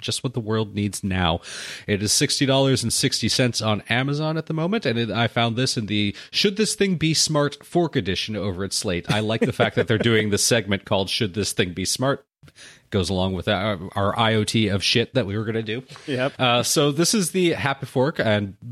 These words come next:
Speaker 1: per its official website, it is a connected smart fork which lets you adopt healthy eating habits. How does it do this? Unlike most forks, the Happy Fork vibrates and lights up when it senses that its user is eating too quickly.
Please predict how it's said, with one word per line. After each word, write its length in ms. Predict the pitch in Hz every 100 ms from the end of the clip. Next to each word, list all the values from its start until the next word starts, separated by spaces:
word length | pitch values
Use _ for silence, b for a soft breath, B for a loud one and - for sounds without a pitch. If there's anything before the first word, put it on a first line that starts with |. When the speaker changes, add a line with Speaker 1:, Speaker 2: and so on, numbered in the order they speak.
| 110
Speaker 1:
per 240 | - 151 135
its 140 | -
official 320 | 127 123 -
website, 460 | 101 104 - 127 160
it 140 | 113 107
is 160 | 95
a 80 | 104
connected 480 | - 110 170 - 180
smart 400 | - 139 139 -
fork 380 | - 104 95 101
which 180 | -
lets 180 | 120 -
you 100 | 131
adopt 340 | 101 117 104 -
healthy 420 | 196 240 202 147
eating 200 | 127 98
habits. 420 | 92 71 - - B B B B
How 160 | - 107
does 160 | 101 95
it 100 | 123
do 140 | 202
this? 240 | 277 294 -
Unlike 320 | 110 101 92
most 220 | - 104
forks, 360 | - 165 214 -
the 140 | -
Happy 240 | 87 117 120
Fork 240 | 127 117
vibrates 480 | - 135 180 170 -
and 160 | 117 104
lights 260 | 143 -
up 200 | 143 135
when 100 | 123
it 100 | 110
senses 440 | - 165 - 185 120
that 140 | 113
its 140 | 95
user 300 | 123 135 151
is 260 | 131 98 -
eating 280 | 175 196 196
too 160 | -
quickly. 480 | 156 165 - 90 71